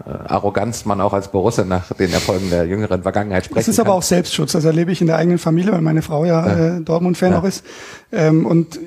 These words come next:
Speaker 2: ich, ich glaube, dass der Borusse zurzeit auch gut, äh, darin ist, ähm, sich von etwas, äh, zu distanzieren, was er eigentlich sehr mag,
Speaker 1: Mhm.
Speaker 2: um nicht zu sagen liebt,
Speaker 1: Ja.
Speaker 2: ähm, weil es eben gerade nicht so sexy ist, jede Woche den miesepetrigen Klopp anzuschauen,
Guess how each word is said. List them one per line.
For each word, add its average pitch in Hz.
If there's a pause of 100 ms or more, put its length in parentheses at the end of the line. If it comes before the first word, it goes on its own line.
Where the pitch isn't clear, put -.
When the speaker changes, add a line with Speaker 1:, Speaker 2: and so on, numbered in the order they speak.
Speaker 2:
ich, -
ich -
glaube, 196
dass 190
der 175
Borusse 196
zurzeit 180
auch 180
gut, -
äh, 226
darin 175
ist, 180
ähm, 165
sich 160
von 160
etwas, 160
äh, 151
zu -
distanzieren, 165
was 156
er 156
eigentlich 151
sehr 156
mag, 139
Speaker 1:
Mhm. -
Speaker 2:
um 175
nicht 156
zu 170
sagen 156
liebt, 160 (480)
Speaker 1:
Ja. 151
Speaker 2:
ähm, 156
weil 139
es 170
eben 170
gerade 160
nicht 160
so 156
sexy 151
ist, 151
jede 151
Woche 143
den 147
miesepetrigen 151
Klopp 151
anzuschauen, 147